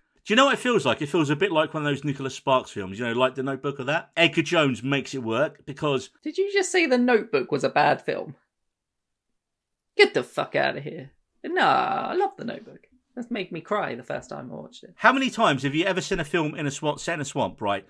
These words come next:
Speaker 1: and nothing happens at all with any dangerous animals in the swamp?
Speaker 2: What does she eat?
Speaker 1: She, she eats grits, 'cause that's the only thing her dad let her buy in the shop when she was a small child.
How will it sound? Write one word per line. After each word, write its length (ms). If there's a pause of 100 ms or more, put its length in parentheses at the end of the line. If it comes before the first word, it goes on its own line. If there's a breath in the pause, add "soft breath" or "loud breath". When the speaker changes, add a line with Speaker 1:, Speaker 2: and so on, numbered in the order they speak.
(280 soft breath)
Speaker 1:
and 380
nothing 420
happens 360
at 160
all 300 (180 soft breath)
with 300
any 320
dangerous 380
animals 380
in 80
the 60
swamp? 260 (360 loud breath)
Speaker 2:
What 140
does 120
she 140
eat? 360 (180)
Speaker 1:
She, 160
she 140
eats 240
grits, 600 (440)
'cause 200
that's 280
the 80
only 140
thing 160
her 80
dad 180
let 140
her 60
buy 260
in 240
the 80
shop 300
when 100
she 100
was 100
a 40
small 200
child. 360